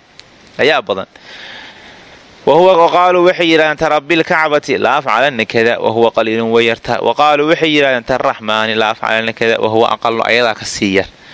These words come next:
Wamaa yajri, wamaa yajurru, waxa hoos dhiga kulla daahirinna buu u qaybsamaa weeye. Wa huwa albaaqi, inta soo hadhay. Toddobadii soo garamaysaan daahirka hoos dhigayay, hal mid maxay zamanka hoos dhigtaa,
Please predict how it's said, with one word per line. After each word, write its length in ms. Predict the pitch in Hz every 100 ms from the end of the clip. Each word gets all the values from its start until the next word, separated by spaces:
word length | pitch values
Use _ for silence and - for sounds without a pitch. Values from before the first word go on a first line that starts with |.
| - - -
Wamaa 300 | 110 127 131
yajri, 500 | 127 123 117 98 90 _ _ - - -
wamaa 280 | 120 147
yajurru, 440 | 151 135 135 135 131
waxa 160 | 135
hoos 260 | 120 131 143
dhiga 160 | 123 113
kulla 320 | - 131 113
daahirinna 640 | 110 113 165 151 110 98 - - - -
buu 160 | 110 127
u 40 |
qaybsamaa 420 | 127 113 - 107 107
weeye. 240 | 101 85 - -
Wa 80 | 113
huwa 200 | 113 110
albaaqi, 380 | 98 98 92 104
inta 140 | 98
soo 160 | - 92
hadhay. 200 | 92 - - - - - - - -
Toddobadii 600 | 147 139 156 185 185 175
soo 140 | 160 156
garamaysaan 800 | 156 175 160 151 - 160 147 - 127
daahirka 360 | 160 165 139
hoos 200 | 151 165
dhigayay, 440 | 143 127 117 107 104 _ _ _ - - - - - - -
hal 220 | - 170 180
mid 160 | 165
maxay 320 | 156 151 160
zamanka 380 | 135 160 151 139
hoos 260 | 127 131 131
dhigtaa, 340 | 117 - 101